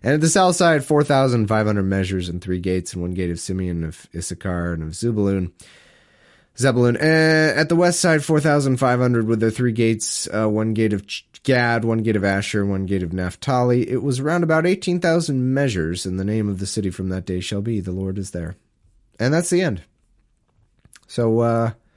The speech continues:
yeah, that's, that's it. That was, that was the big blast they chose to go out on. Ooh, thrilling conclusion, Ezekiel. I'm, oh, can you, the hair on the back of my neck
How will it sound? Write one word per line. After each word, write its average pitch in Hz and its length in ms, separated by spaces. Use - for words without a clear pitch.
yeah, 139 180
that's, - 300
that's 110 240
it. - 140
That 127 100
was, 135 240
that 131 80
was 139 120
the 120 80
big 113 400
blast 113 720
they 110 140
chose 110 340
to 104 80
go 104 220
out 101 220
on. 85 180
Ooh, 123 600
thrilling 165 680
conclusion, 127 680
Ezekiel. 90 640
I'm, 104 320
oh, 147 320
can 139 180
you, 147 100
the 127 180
hair 208 400
on 151 160
the 117 100
back 160 380
of 135 80
my 131 220
neck 123 420